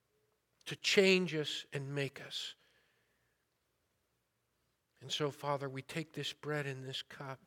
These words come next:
most respectfully, realizing that it is a profound co-,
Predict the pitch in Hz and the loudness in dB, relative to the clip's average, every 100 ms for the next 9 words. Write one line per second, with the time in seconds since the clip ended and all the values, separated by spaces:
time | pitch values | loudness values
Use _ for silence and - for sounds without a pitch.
0 | _ _ _ _ _ _ _ - 147 156 | _ _ _ _ _ _ _ -6 0 0
1 | 160 - - - _ _ _ _ _ _ | 0 -4 -8 -20 _ _ _ _ _ _
2 | _ - 135 - - 185 - - 170 165 | _ -10 -4 -2 0 0 -2 -6 -4 -2
3 | 165 160 _ _ _ _ _ _ _ _ | -4 -8 _ _ _ _ _ _ _ _
4 | _ _ _ _ _ _ _ _ _ _ | _ _ _ _ _ _ _ _ _ _
5 | _ 135 165 156 143 135 147 135 131 - | _ -2 0 2 2 2 -2 -4 -8 -16
6 | _ _ _ _ - 143 147 156 156 156 | _ _ _ _ -6 -2 0 2 2 0
7 | 139 - 156 - 170 170 160 139 - - | -2 -4 -6 0 2 2 0 -4 -6 -4